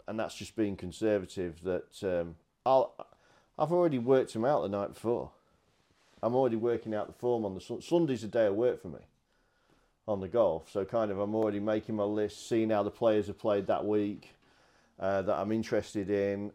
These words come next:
and, uh, I'm, I'd like to be prepared so that when that, them prices come up, um, you know,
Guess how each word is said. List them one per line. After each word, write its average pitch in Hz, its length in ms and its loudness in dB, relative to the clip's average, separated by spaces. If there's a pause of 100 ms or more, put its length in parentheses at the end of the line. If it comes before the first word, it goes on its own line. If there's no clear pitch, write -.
and, 95 480 -6
uh, 101 300 2 (760)
I'm, 120 160 -2 (380)
I'd 107 160 -14
like 127 280 4
to - 100 -10
be 113 200 0
prepared 110 640 4
so 107 300 2
that 101 140 0
when 117 260 0
that, 110 320 -2
them 113 180 0
prices 110 540 0
come 110 260 0
up, - 480 -2 (300)
um, 101 540 -2 (500)
you 113 160 -2
know, 101 360 2